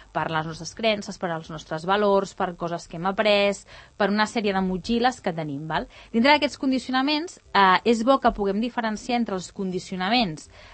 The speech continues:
ehm, que real-, bueno, o coses que ens condicionen, però que ja sabem que ens condicionen i que ja ens va bé que ens condicionin, entre cometes, perquè això, eh, és, forma part de, diguéssim, de la nostra personalitat i de com som i ens agrada.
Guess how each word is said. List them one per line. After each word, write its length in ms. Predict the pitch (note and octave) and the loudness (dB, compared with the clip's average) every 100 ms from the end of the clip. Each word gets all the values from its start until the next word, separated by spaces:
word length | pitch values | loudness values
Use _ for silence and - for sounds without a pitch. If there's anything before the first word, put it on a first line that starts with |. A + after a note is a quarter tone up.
| - G3 | 0 6
ehm, 880 | F#3 F3 E3+ E3 D#3+ D#3 D#3 D3+ - _ | 8 8 6 4 2 -2 -6 -8 -12 _
que 120 | G#3 | 2
real-, 280 | G3 G#3 G#3 E3 | 4 2 0 -6
bueno, 280 | F3+ D#3 C#3+ | -10 -8 -8
o 100 | D3+ | -2
coses 300 | G3+ F#3+ - | -2 -2 -6
que 80 | F#3 | -10
ens 140 | F3 | -8
condicionen, 480 | G3 F#3 A3 A#3 F#3 | -6 -6 -2 -2 0
però 160 | G3 | -2
que 100 | F#3 F#3+ | 0 -2
ja 100 | G#3 | -2
sabem 280 | A#3+ A3 G#3 | -4 -4 -4
que 60 | |
ens 140 | G3+ - | -6 -6
condicionen 440 | G3 F3+ B3+ G#3 - | -10 -6 -4 -6 -6
i 100 | G3 | -6
que 120 | E3+ | -2
ja 80 | F#3+ | 0
ens 200 | G#3+ F#3+ | 0 0
va 80 | F#3+ | -2
bé 120 | G#3+ | -2
que 80 | F#3+ | -4
ens 160 | D#3+ - | -8 -12
condicionin, 720 | E3 D3 - G#3+ G#3+ G3 G#3+ | -10 -10 -6 -2 -2 -2 -6
entre 220 | E3+ D#3 | -8 -10
cometes, 480 | E3 G3+ F#3+ G#3 - | -6 -6 -4 -8 -8
perquè 180 | D#3+ C3 | -12 -10
això, 220 | - E3+ - - - | -2 -2 -2 -16 -10
eh, 420 | D3+ D3 C#3+ D3 D3+ | -6 -6 -6 -6 -8
és, 200 | - - | -12 -10
forma 280 | D#3+ D#3 D#3 | -6 -4 0
part 200 | D#3 D#3 | -2 -2
de, 80 | D3 | -6
diguéssim, 400 | D3 D#3+ F3+ D#3+ | -8 -10 -10 -8
de 60 | B2 | -8
la 80 | C#3 | -6
nostra 300 | C#3+ - D#3 | -8 -8 -8
personalitat 580 | D3 D3 C#3+ G3 G3+ | -8 -8 -4 0 0
i 40 | E3 | -2
de 80 | D#3 | -8
com 180 | D3+ D#3+ | -10 -6
som 240 | G#3+ G#3 | -4 -4
i 100 | D#3 | -4
ens 180 | D3 D#3 | -8 -6
agrada. 500 | D#3 F#3+ A3 A3 | -2 4 4 4